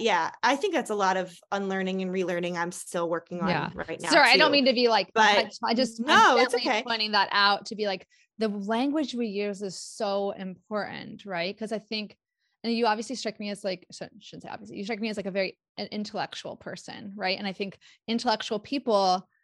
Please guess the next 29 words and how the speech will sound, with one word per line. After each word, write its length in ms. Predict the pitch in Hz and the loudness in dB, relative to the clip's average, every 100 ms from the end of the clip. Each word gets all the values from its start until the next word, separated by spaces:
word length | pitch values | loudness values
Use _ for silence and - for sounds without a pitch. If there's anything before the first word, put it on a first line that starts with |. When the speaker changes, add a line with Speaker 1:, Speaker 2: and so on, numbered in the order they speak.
| _ - | _ -6
Speaker 2:
have 180 | 226 | -2
a 60 | 214 | 0
really 260 | 202 196 196 | 2 0 0
hard 320 | 185 175 175 | -2 -4 -4
time 540 | 208 233 185 170 180 196 | -2 2 2 -2 -6 -8
with 160 | 202 | -6
chronic 340 | - 190 180 226 | -2 -2 0 -2
illness 360 | 277 214 180 | 0 -2 -4
a 40 | 180 | -2
lot 180 | 175 | -2
of 40 | - | -4
times 220 | 196 190 | -10 -10
because 320 | 190 208 185 | -10 -6 -6
we're 100 | 190 | -4
used 340 | 190 196 202 - | -6 -4 -6 -4
to, 60 | |
like, 180 | 185 175 | -4 -6
solving 580 | - - - 156 190 240 | -8 -14 -4 -2 -2 -2
the 80 | 247 | -2
problem, 580 | 240 330 - - - - _ _ - | 2 0 0 -6 -10 -14 _ _ -2
or, 80 | |
like, 200 | 208 196 | 2 2
what 120 | 202 190 | 0 0
Speaker 1:
Yeah. 20 | |
Speaker 2:
my 160 | 196 | 0
therapist 480 | 190 - 202 190 196 | -2 -2 -2 0 -4
would 100 | 196 | -4
say, 200 | - 277 | 0 0
like, 240 | 202 180 | 2 -2